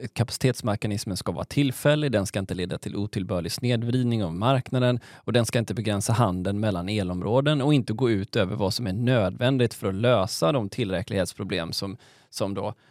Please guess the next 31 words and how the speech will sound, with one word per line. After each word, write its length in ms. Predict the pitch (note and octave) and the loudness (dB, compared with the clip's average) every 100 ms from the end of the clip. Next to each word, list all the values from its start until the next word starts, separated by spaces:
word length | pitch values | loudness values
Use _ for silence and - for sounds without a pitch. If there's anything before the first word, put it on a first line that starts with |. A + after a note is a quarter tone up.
| _ | _
avses 400 | - G#2+ G#2+ A2+ | 4 6 6 2
i 60 | A2+ | 4
artikel 320 | G2+ A#2+ G2+ | 2 0 -2
tjugo 420 | - C3+ G#2 F#2 | 0 2 0 0
som 200 | A#2+ C3 | -2 0
det 60 | B2 | 0
här 180 | A2+ F#2+ | 0 0
berör. 420 | F#2+ F#2 - - _ _ _ _ - | -4 -4 -2 -4 _ _ _ _ -4
Eh, 140 | F#2+ - _ D#3+ _ - A#2+ _ | -2 -2 _ _ _ -20 -20 _
vad, 520 | - G#2+ C3+ C#3+ C3+ A#2+ | -10 0 4 6 4 4
hur 180 | D#3 | 2
tolkar 480 | D3 D#3 C#3 B2+ B2+ | 2 2 2 2 0
ni 320 | B2+ B2+ A2 | 2 0 -2
det, 560 | B2 A#2 D3+ E3+ D3 C3+ C#2+ | -4 -2 -2 2 2 2 -2
givet 520 | G#2+ C3 A#2+ F#2+ F2+ _ - - - - D2+ | -6 2 2 2 -4 _ -20 -20 -20 -18 -8
att 140 | A2 A#2 | -6 -6
det 120 | - A2 | -6 0
här 200 | G#2+ A2 | 2 2
ändå 320 | A#2 G2 G2+ | -2 -4 -4
är 180 | G2 G#2 | -4 -4
ganska 340 | G#2 A2+ F#2 | -6 -6 -8
långa 680 | G#2 B2 B2 G2+ G#2 G#2 G2 | -4 0 0 -2 -6 -6 -4
perioder 560 | B2 A#2 E3+ E3 - | -2 -2 -2 -4 -4
som 280 | G#2 A2 G2 | -4 -6 -6
ni 220 | F#2 G#2+ | -6 -4
avser 300 | G#2+ F#2+ - | -4 -4 -6
att 80 | G2+ | -6
de 120 | G#2 | -6
här 60 | A#2 | -10
upphandlingarna 540 | - G#2 G2 - D2+ | -8 -8 -8 -10 -10
ska, 240 | B2 - | -8 -6